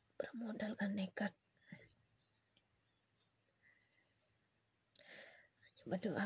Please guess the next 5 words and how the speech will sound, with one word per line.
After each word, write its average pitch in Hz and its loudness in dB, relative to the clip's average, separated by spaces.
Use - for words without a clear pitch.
kepada 208 4
Yang 214 0
Maha 196 -4
Kuasa. - -4
Semoga 196 -2